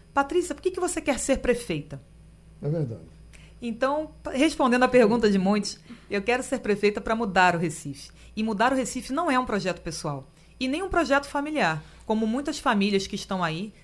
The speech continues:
Speaker 1: tentando se eternizar no poder através de seus filhos e netos. Mas eles estão de saída. Mudar o Recife é um projeto de todos nós que não aguentamos mais conviver com problemas que ninguém resolve.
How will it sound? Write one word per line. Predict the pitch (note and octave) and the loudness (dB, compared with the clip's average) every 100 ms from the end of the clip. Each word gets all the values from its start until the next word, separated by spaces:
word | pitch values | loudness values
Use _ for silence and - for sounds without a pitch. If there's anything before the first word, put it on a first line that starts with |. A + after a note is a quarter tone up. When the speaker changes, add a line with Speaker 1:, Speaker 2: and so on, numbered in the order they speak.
| - | -10
Speaker 1:
tentando | G#3+ G3+ A3 A#3+ | -4 -2 -2 -4
se | A#3 B3 | -2 0
eternizar | A#3+ C#4 C#4 C#4+ G3 F#3+ F#3 | 0 0 0 0 0 2 2
no | F#3 | 0
poder | G3 F3 G#3 | -4 -2 -2
através | B3+ B3+ B3 B3 | -2 -2 -2 -2
de | - | -4
seus | C4+ | -8
filhos | - C4 C4+ | -8 -8 -6
e | |
netos. | D4 G3 D#3 - - - - - - - - | -4 -4 -6 -14 -20 -20 -20 -20 -20 -12 -4
Mas | F#3 | -2
eles | G#3 B3 | -2 -4
estão | B3 - A#3+ | -8 -6 -6
de | |
saída. | - D#4 A#3+ D#3 - - - - - - | -2 -2 -2 -4 -10 -16 -20 -20 -20 -8
Mudar | F#3+ F#3 A3 | -2 4 4
o | B3 | 4
Recife | A3+ - A#3+ B3 | 2 -2 -4 -4
é | |
um | A#3 | -2
projeto | A3 F#3 G3 G3 | -2 0 -2 -2
de | F#3+ | -10
todos | G3 B3 C#4 C#4+ | -2 4 4 4
nós | G3+ F3+ F#3 | 0 0 -2
que | - | -2
não | G3 G3+ | -2 2
aguentamos | G#3 G3+ G3 G#3+ B3+ A#3+ | 2 0 -2 -4 -4 -4
mais | F#3+ E3 D#3+ D#3+ - - | -2 0 -2 -6 -14 -10
conviver | - A3+ A#3 F#3 G#3 | -4 -2 0 0 0
com | B3 | 0
problemas | A#3+ G#3 G3+ A3 | 0 0 0 -4
que | - | -4
ninguém | A3 G#3 | 0 0
resolve. | G#3+ B3+ G#3 F3 D#3 | 0 0 0 0 -2